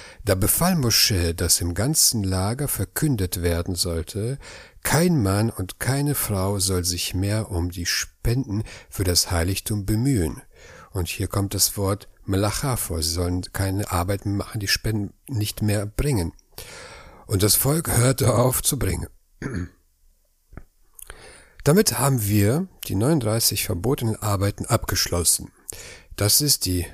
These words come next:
allerlängste Mishnah, die ich jemals behandelt habe, und es wird auch die längste bleiben.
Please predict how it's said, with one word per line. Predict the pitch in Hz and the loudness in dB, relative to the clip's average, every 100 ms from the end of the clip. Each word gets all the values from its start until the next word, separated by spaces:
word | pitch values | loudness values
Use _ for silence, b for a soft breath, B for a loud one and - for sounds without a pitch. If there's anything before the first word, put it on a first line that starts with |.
| - | -4
allerlängste | - 123 110 98 107 - | 0 2 2 2 2 0
Mishnah, | 85 - 107 104 | -2 0 0 0
die | 87 | -2
ich | 80 104 | -2 0
jemals | 98 95 95 - - | 0 0 0 -2 -2
behandelt | 92 - 95 90 82 85 - | -2 -2 -4 -4 -8 -8 -4
habe, | 85 82 92 - - 151 185 B B | -4 -4 -6 -12 -6 -6 -6 B B
und | 120 117 | -6 0
es | 117 - | 0 0
wird | 120 110 | -2 -2
auch | 110 | -2
die | - 101 | -2 -4
längste | 98 107 - - | -2 -2 -4 -8
bleiben. | 110 101 - - | -6 -4 -4 -8